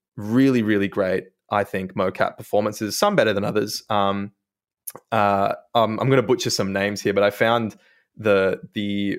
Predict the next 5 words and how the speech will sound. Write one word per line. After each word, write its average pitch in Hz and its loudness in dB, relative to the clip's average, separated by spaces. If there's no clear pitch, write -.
performances 104 -4
specifically 127 0
of 117 4
Skylar 107 0
Sondo, 107 0